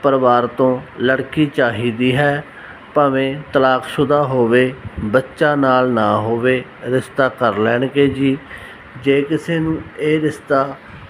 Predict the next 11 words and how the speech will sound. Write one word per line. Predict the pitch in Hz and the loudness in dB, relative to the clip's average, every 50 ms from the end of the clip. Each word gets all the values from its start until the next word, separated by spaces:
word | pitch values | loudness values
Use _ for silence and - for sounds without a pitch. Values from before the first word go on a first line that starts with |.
| - - | -10 -8
ਪਸੰਦ | 147 - - 151 143 139 156 156 147 | -8 -6 -2 -2 0 0 0 -2 -6
ਆਉਂਦਾ | - - - - - 135 131 131 131 147 151 156 | -8 -10 -12 -6 -2 -2 0 0 0 -2 -2 -2
ਹੈ | 139 110 143 143 135 127 127 - - - - - - - | -2 -4 -4 -4 -2 -4 -4 -8 -14 -18 -18 -18 -6 -2
ਤਾਂ | 139 131 | -2 -2
ਸਾਡੇ | 131 - - 135 123 120 110 - 139 147 143 | -2 -2 -4 -4 -4 -4 -4 -2 -2 -2 0
ਨਾਲ | 131 123 117 113 117 120 117 113 - - - - - | -2 -2 0 0 0 0 -2 -4 -6 -12 -16 -14 -10
ਸੰਪਰਕ | - 139 120 117 113 - - 123 127 139 135 - - 143 - - - - | -8 -8 -8 -8 -8 -4 -2 -2 -2 -2 -4 -10 -14 -18 -20 -20 -12 -4
ਕਰ | - 143 147 - | -2 -2 -2 -2
ਸਕਦੇ | - - 160 127 127 113 120 123 123 123 | -4 -6 -6 -6 -6 -4 -2 -2 -2 -2
ਹੋ | 120 117 117 113 | -2 -4 -6 -6
ਜੀ। | 101 113 127 123 104 | -6 -6 -6 -8 -8